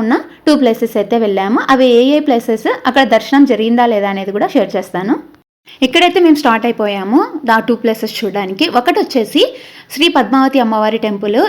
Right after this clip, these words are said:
ఇది వచ్చేసి తిరుపతి నుంచి ఫైవ్ పాయింట్ ఫైవ్ కిలోమీటర్స్ అయితే వస్తుంది. అక్-, అది వచ్చేసి తిరుచనూరులో ఉంటుంది. అక్కడైతే చాలా అంటే చాలా రద్దీగా ఉండింది, చాలామంది భక్తులు ఉన్నారు.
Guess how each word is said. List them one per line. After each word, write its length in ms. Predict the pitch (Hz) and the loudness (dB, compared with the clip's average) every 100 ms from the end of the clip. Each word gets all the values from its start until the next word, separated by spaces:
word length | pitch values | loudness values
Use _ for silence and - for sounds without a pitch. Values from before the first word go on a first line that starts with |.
| - | 2
ఇది 80 | 277 | 2
వచ్చేసి 300 | 277 294 294 302 | 2 0 0 0
తిరుపతి 340 | 262 262 269 254 | 0 0 0 0
నుంచి 220 | 240 226 359 381 | 0 -2 -4 -2
ఫైవ్ 160 | 233 226 | -2 0
పాయింట్ 180 | 240 233 | -2 0
ఫైవ్ 140 | 233 220 | -2 -2
కిలోమీటర్స్ 460 | 233 214 233 254 247 | -2 -2 0 0 -2
అయితే 180 | 208 254 494 - - 233 | -4 -2 -4 -8 -8 -2
వస్తుంది. 500 | 233 - 233 208 269 466 - - 240 | -2 0 -4 0 0 -2 -6 -8 -6
అక్-, 180 | 233 - | -6 -2
అది 100 | 254 294 | 0 2
వచ్చేసి 320 | 294 302 302 415 | 0 0 0 2
తిరుచనూరులో 600 | 294 254 254 285 254 240 240 214 | 2 0 2 2 2 0 -2 -4
ఉంటుంది. 400 | 214 208 208 285 330 - | -6 -6 0 0 2 0
అక్కడైతే 360 | 247 233 285 277 | -2 0 0 -2
చాలా 300 | 226 214 247 254 | -4 -2 0 0
అంటే 140 | 247 254 | 0 -2
చాలా 180 | 220 233 | -4 -2
రద్దీగా 320 | 208 220 226 240 | -4 -4 -2 -2
ఉండింది, 360 | 214 214 196 269 - - - - | -2 -6 -2 -2 -2 -8 -18 -2
చాలామంది 480 | 233 247 285 285 254 226 | 2 4 4 4 2 -2
భక్తులు 300 | 220 226 220 | -4 -6 -4
ఉన్నారు. 320 | 214 208 226 | -4 -4 -2